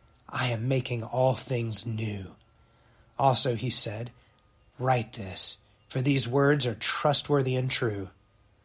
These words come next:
Then he said to me, "It is done.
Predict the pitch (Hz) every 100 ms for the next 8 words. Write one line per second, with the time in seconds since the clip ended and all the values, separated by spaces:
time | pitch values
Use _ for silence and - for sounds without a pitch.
0 | _ _ - 127 156 131 127 - 131 113
1 | - 113 120 139 - _ _ _ _ _
2 | _ - 135 104 110 104 135 123 101 92